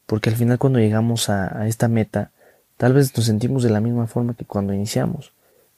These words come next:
Realmente por lo que debemos de tomar decisiones es por vivir lo lindo que es el proceso, vivir las etapas que te llevarán a donde quieres ir, porque es lo verdaderamente hermoso de la vida y en lo que nos debemos de concentrar.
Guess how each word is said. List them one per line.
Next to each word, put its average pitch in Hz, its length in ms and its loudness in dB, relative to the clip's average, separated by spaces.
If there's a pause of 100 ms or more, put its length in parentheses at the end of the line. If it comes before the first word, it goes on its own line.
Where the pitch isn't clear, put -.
(120)
Realmente 107 420 4
por - 160 -2
lo 95 120 0
que 98 120 -2
debemos 98 360 0
de 98 60 -2
tomar 98 360 -4
decisiones 98 400 -4
es 98 100 -4
por 107 280 0 (240)
vivir 104 480 2 (440)
lo 101 180 0
lindo 104 440 4
que - 120 -2
es - 120 -4
el - 80 -8
proceso, 107 400 -8
vivir 104 400 2 (580)
las 95 320 -2
etapas 101 760 0 (160)
que - 120 -6
te 95 180 -2
llevarán 95 420 0
a 101 60 0
donde 95 240 -4
quieres 95 380 -4
ir, - 260 -8
porque 104 480 0
es - 260 -4 (440)
lo 113 100 -2
verdaderamente 104 680 4
hermoso 101 360 0
de 95 60 0
la 98 80 -2
vida 107 380 2 (360)
y 101 200 2
en 98 160 4
lo 98 80 -4
que 92 180 -2
nos 98 240 -2
debemos 98 360 2
de 95 100 -4
concentrar. - 580 -6